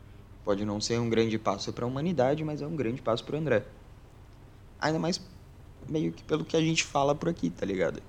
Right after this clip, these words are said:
Tipo, por que vocês escutam isso? Quem são vocês? Onde vocês se escondem? O que caralho vocês comem? Vocês tão se hidratando? Eu espero conseguir responder essas e outras perguntas em uma próxima oportunidade.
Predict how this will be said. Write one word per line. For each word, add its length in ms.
Tipo, 440
por 140
que 120
vocês 340
escutam 540
isso? 260
Quem 200
são 240
vocês? 560
Onde 180
vocês 180
se 260
escondem? 640
O 60
que 240
caralho 400
vocês 200
comem? 460
Vocês 200
tão 140
se 100
hidratando? 600
Eu 80
espero 260
conseguir 380
responder 420
essas 420
e 80
outras 280
perguntas 640
em 80
uma 180
próxima 560
oportunidade. 800